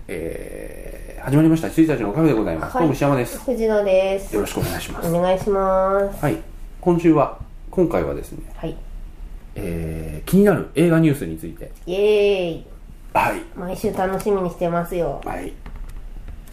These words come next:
Speaker 1: 見ていきましょう。
Speaker 2: はい。
Speaker 1: えーと、スーサイドスクワットの予告編本-、本編が出まして。
Speaker 2: あ、まだ見てない。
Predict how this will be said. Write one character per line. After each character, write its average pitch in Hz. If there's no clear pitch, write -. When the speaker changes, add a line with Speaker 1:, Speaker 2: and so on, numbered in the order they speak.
Speaker 1:
見 120
て 110
い -
き 107
ま 101
し -
ょ -
う。 -
Speaker 2:
は -
い。 202
Speaker 1:
え 120
ー -
と、 95
ス -
ー 208
サ 202
イ 185
ド 185
ス 180
ク -
ワ 165
ッ -
ト 113
の 85
予 90
告 120
編 104
本-、 107
本 143
編 80
が -
出 78
ま 277
し 277
て。 233
Speaker 2:
あ、 233
ま 277
だ 254
見 254
て 247
な 226
い。 175